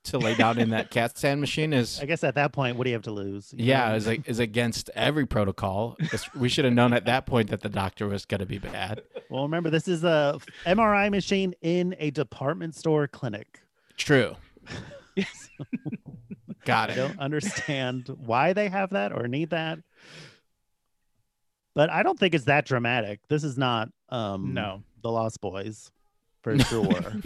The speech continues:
Speaker 1: No, it's not. Okay. Are, is it? <laughs> Wow, it's fifty fifty with The Lost Boys.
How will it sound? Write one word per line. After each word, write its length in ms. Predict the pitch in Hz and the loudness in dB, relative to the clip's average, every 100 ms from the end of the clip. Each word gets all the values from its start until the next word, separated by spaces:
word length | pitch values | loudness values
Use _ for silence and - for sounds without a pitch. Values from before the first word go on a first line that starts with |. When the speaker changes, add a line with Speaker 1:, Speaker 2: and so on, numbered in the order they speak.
| 240 | -6
Speaker 1:
No, 380 | 196 175 131 131 - | -4 2 4 4 0
it's 300 | - 220 - | -2 -2 4
not. 420 | 170 135 220 - | 4 4 2 0
Okay. 280 | 226 - - - - | -4 -8 -10 -8 -2
Are, 120 | 151 | 0
is 260 | 156 185 156 | 2 4 8
it? 140 | 220 - 156 | 8 8 4
<laughs> 100 | - | 6
Wow, 200 | 190 190 | 8 8
it's 180 | - - | 6 2
fifty 320 | 196 - 160 | 2 4 2
fifty 300 | 190 185 170 | 4 2 0
with 100 | 156 | 2
The 100 | 143 | 6
Lost 240 | 147 165 | 6 4
Boys. 180 | 180 180 | 2 -4